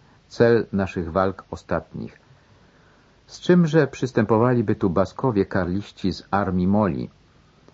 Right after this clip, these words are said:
I nie urywając, prezydent Aguirre przechodzi do dalszej kwestii. Wspomniał pan o jednej z wielkich w tym kraju spraw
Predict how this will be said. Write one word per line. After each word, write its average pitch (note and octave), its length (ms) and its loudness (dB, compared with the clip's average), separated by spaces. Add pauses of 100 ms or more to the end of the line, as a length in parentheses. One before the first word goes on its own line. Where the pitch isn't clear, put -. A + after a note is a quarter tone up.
(280)
I F2 60 0
nie F#2 140 4
urywając, G2+ 460 2
prezydent F#2 600 -2
Aguirre F#2+ 520 -4
przechodzi F2+ 500 -6
do E2 160 -2
dalszej D#2 440 -4
kwestii. - 520 -8 (920)
Wspomniał D#3 500 2
pan B2+ 380 0 (280)
o G2+ 120 2
jednej G#2+ 360 2
z E2 60 -6
wielkich A2 520 0
w - 40 -20
tym F2 220 -2
kraju F#2+ 360 -2
spraw - 480 -6